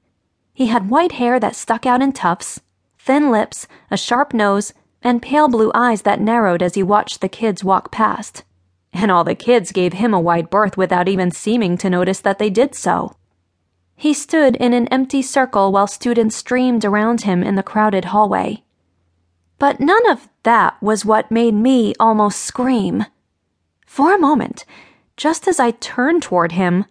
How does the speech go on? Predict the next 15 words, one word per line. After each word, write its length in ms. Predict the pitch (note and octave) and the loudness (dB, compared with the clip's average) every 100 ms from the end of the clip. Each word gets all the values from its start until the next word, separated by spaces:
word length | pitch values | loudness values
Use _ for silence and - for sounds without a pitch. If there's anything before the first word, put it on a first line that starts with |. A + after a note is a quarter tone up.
| _ _ _ _ | _ _ _ _
I 80 | C4 | -8
could 220 | C4 F#4+ | -2 0
have 140 | F4+ - | 0 -2
sworn 480 | - - C#4+ F4 | -12 -2 2 2
that 140 | A#3 A3+ | 2 2
I'd 200 | A3+ A#3 | 0 -2
seen 240 | - C#4 | -2 0
the 80 | A#3 | 0
shadow 480 | - B3+ C4+ A#3 G#3 | -2 0 2 2 2
of 240 | A3 G#3+ _ | 0 -4 _
two 500 | - - D4+ D4+ D#4+ E4 _ | -14 -2 0 2 2 -2 _
huge 760 | _ - - C4+ A#3 A3 - - | _ -10 -2 0 0 -2 -6 -6
black 400 | A3 A3+ G#3 - | 0 2 0 -2
leathery 560 | G#3+ A3+ B3 C4+ C#4 | 0 2 2 2 2
wings 500 | B3+ A#3+ F#3+ F#3 - | 2 2 2 -2 -4